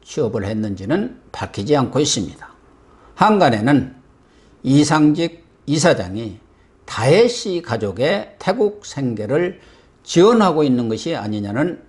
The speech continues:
의문을 제기하고 있지만 이 이사장은 펄쩍 뛰고 있는 실정입니다. 마지막 일곱째,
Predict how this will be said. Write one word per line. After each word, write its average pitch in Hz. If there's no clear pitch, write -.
의문을 120
제기하고 101
있지만 107
이 151
이사장은 113
펄쩍 -
뛰고 127
있는 117
실정입니다. 113
마지막 131
일곱째, 160